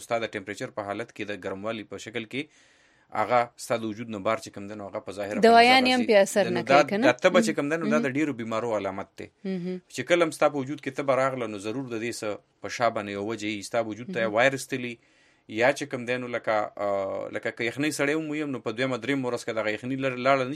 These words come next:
Speaker 1: شي، نو هغې سره هم
Speaker 2: مهم.
Speaker 1: تبه راځي، ټمپریچر
Speaker 2: آه.
Speaker 1: سیوا کېږي. نو د دغې دپاره، لکه مطلب چې کله هم ستا په وجود کې تبه راغله، نو د هغې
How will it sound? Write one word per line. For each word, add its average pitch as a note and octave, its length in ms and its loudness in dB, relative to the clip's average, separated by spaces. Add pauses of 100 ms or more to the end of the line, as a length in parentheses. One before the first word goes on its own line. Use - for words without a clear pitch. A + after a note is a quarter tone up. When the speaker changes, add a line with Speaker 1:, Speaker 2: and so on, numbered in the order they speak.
Speaker 1:
شي، B2+ 80 -4
نو A2 120 -6
هغې A2 160 -4
سره G#2+ 120 -2
هم - 60 -4
Speaker 2:
مهم. G2 120 -8
Speaker 1:
تبه G2+ 180 -4
راځي، F#2 240 -12
ټمپریچر G2 320 -8
Speaker 2:
آه. - 80 -14
Speaker 1:
سیوا G2+ 240 -8
کېږي. G2+ 220 -14 (760)
نو A#2 80 -2 (400)
د - 20 0 (100)
دغې E3+ 220 6
دپاره، C#3+ 320 4
لکه B2 220 -6
مطلب B2+ 200 -6
چې B2+ 160 -10
کله B2+ 140 -2
هم B2 100 -10
ستا B2+ 160 -2
په B2 80 -10
وجود B2 160 -10
کې B2 180 -10
تبه A#2+ 220 2
راغله، A#2 240 0
نو G2+ 160 -10
د - 60 -2
هغې A2 140 -8